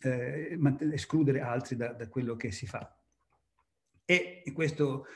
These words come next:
meccanismo è alla base di quello che, eh, appunto Shoshana Zuboff chiama il s-, eh, capa-, capitali-, capitalismo di sorveglianza, di cui non mi addentro, visto che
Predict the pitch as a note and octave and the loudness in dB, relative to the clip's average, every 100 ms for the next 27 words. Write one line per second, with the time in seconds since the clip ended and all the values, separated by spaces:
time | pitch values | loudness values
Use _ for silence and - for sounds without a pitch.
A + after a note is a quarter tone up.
0 | - D3 D3 D#3 E3+ D3+ C#3 C#3+ C#3+ D#3 | 0 2 6 8 8 8 8 8 6 6
1 | C#3 D3 C#3+ B2 C3 C3+ C3+ B2 - - | 6 6 4 4 2 2 2 -2 -4 -16
2 | - - C#3 B2 A#2 B2+ A#2+ - C3 C#3+ | -20 -6 -4 -2 0 -2 -2 -4 2 6
3 | D3 C3+ C3+ C3 G#2 C#3 B2 B2 A#2+ B2 | 8 8 4 2 -4 0 2 2 2 -2
4 | - - B2+ C#3 D3 D3 C#3 - D3 C#3+ | -4 -6 -4 -4 -6 -4 -4 -2 -2 2
5 | C#3+ C3+ - B2 - C#3+ C#3 C#3 C3 C3 | 4 4 0 -6 -4 2 4 6 6 4
6 | B2 A#2+ A#2 A2 A2 A#2 - - - - | 0 0 -2 -4 -8 -10 -12 -12 -12 -2
7 | D#3 E3 D#3+ F#3 F#3+ D#3 D3 D3+ D#3 C#3+ | 2 8 8 10 10 10 10 8 8 6
8 | B2+ B2+ - A#2+ B2 | 2 0 -2 -2 -2